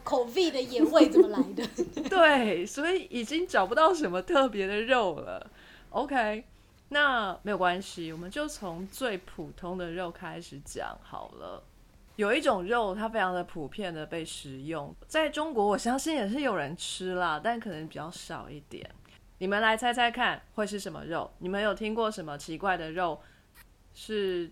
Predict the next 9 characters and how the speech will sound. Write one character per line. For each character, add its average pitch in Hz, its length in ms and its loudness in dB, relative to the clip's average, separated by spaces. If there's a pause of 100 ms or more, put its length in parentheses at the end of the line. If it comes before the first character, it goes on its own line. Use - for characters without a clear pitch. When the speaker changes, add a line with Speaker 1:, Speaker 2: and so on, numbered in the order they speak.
Speaker 2:
中 254 180 2
国 202 140 2
人 175 140 0
以 147 80 -6
外 190 180 2
的 147 260 -4 (540)
人 156 420 -6 (360)
他 180 160 -6
们 170 420 -4